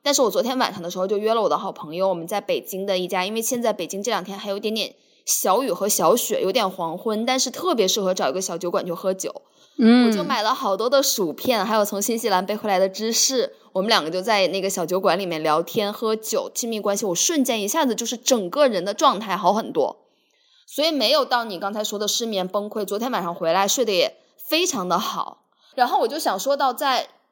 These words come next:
Speaker 1: 投资的角度也是这样，如果我们想要构建一个反脆弱、更加稳健的投资组合的话，你一定不是说百分之八十，虽然我们说A I改变世界，包括像一姐在的机器人公司，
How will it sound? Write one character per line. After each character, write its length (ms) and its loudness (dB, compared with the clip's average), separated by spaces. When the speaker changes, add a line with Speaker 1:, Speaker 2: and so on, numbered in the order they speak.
Speaker 1:
投 240 -4
资 160 -4
的 140 2
角 180 2
度 160 -6
也 100 2
是 140 -4
这 140 -2
样， 160 0
如 120 0
果 120 0
我 60 6
们 120 0
想 160 0
要 60 2
构 180 4
建 240 0
一 80 -4
个 140 0
反 280 -2
脆 220 -2
弱、 140 4
更 160 0
加 100 2
稳 240 -2
健 160 2
的 80 2
投 180 -6
资 140 0
组 180 -2
合 140 -2
的 80 2
话， 200 0
你 200 -8
一 180 -10
定 280 -2
不 180 -4
是 180 -6
说 200 0
百 160 -2
分 120 -8
之 60 -4
八 180 2
十， 160 -6
虽 140 -2
然 100 2
我 60 -4
们 80 -6
说 140 -4
A 180 2
I 120 2
改 160 -2
变 140 2
世 200 -2
界， 240 -2
包 180 4
括 180 0
像 160 -2
一 140 -4
姐 100 -2
在 120 -2
的 100 -4
机 140 -8
器 100 -6
人 100 -6
公 140 -4
司， 300 0